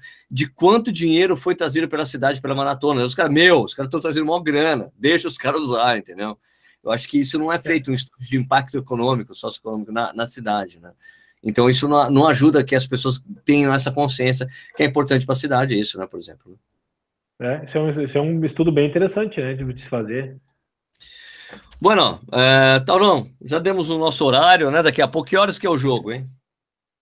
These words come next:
Speaker 2: O... Cara, eu acho que é o dez da noite, tem sido às dez da noite normalmente, né?
Speaker 1: Dez da noite, né?
Speaker 2: Daqui a pouquinho, então vai dar na hora certinho.
Speaker 1: É.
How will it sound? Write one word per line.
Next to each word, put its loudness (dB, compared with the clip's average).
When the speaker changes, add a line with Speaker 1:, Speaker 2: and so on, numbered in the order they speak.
Speaker 2:
O... 0
Cara, 6
eu 8
acho 0
que 2
é 6
o 2
dez 4
da -2
noite, -2
tem 0
sido 2
às 4
dez 4
da 2
noite 2
normalmente, 0
né? -8
Speaker 1:
Dez -10
da -10
noite, -8
né? -16
Speaker 2:
Daqui 2
a 6
pouquinho, 4
então 6
vai 6
dar 4
na 4
hora 6
certinho. -2
Speaker 1:
É. -6